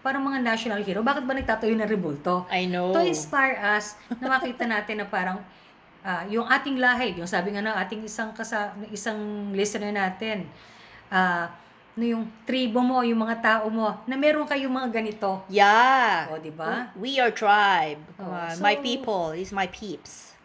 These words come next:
Speaker 1: So, sana, ano, hin-, hindi ganon. Parang ang dami-daming, hindi lang, kailangan lang na mailabas siguro natin yung mga storya na, na,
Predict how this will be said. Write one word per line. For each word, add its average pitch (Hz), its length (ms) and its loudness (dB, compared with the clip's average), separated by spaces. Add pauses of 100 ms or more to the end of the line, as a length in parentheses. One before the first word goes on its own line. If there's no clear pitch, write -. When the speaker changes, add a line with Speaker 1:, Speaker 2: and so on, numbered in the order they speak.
Speaker 1:
So, 269 320 -12
sana, 214 720 -2
ano, 233 560 -8
hin-, 247 320 -8 (240)
hindi 294 400 -2
ganon. 240 480 0 (400)
Parang 254 400 2
ang 240 160 -2
dami-daming, 226 800 -2
hindi 220 240 -4
lang, 220 220 -4 (340)
kailangan 214 400 -2
lang 202 160 -4
na 202 80 -2
mailabas 185 400 -2
siguro 185 260 -4
natin 233 380 -4
yung 180 160 -2
mga 180 80 -6
storya 170 320 -4
na, 165 140 -4 (640)
na, 247 160 4